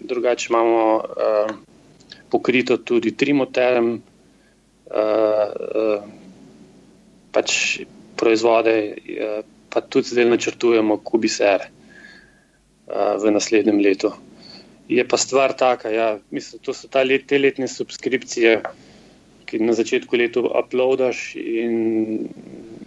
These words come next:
tisto, kar takrat imaš, in je pol težje to stvar zamenjati. In v naslednjo leto bomo dali vse gor.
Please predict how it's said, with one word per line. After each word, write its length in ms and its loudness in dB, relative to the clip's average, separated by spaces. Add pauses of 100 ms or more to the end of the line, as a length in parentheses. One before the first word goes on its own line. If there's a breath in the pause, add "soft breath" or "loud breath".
(260)
tisto, 300 2
kar 160 4
takrat 400 0
imaš, 340 2
in 120 2
je 80 4
pol 200 0 (220)
težje 380 0 (220)
to 140 -4
stvar 340 0
zamenjati. 580 -2
In 180 -2
v 200 -4
naslednjo 440 2
leto 300 2
bomo 220 2
dali 200 2
vse 240 -4
gor. 240 0